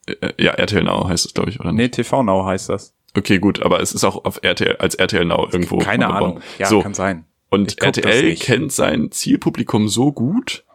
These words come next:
Speaker 1: dass R T L Now auch unter R T L N A U punkt D E erreichbar ist.
Speaker 2: <laughs>
Speaker 1: Kein
Speaker 2: Ja.
Speaker 1: Scheiß.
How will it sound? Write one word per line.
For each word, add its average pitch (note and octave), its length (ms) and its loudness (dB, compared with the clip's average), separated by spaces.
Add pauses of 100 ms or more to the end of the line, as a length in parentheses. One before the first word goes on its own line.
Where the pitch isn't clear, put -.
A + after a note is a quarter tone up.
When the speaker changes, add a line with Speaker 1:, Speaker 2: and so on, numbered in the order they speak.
(120)
Speaker 1:
dass G2+ 160 0
R A2+ 240 2
T D3 100 -2
L A#2 160 4
Now G#2 380 4
auch - 140 0
unter - 280 0
R G#2 160 2
T - 140 -2
L A#2 300 4
N C#3 260 0
A A2+ 260 2
U D3+ 220 4
punkt B2 380 0
D G2+ 60 6
E G#2 180 6
erreichbar D2+ 500 0
ist. - 240 0 (200)
Speaker 2:
<laughs> G5 180 -4 (760)
Speaker 1:
Kein - 160 -2
Speaker 2:
Ja. A#2 60 6
Speaker 1:
Scheiß. A2+ 380 0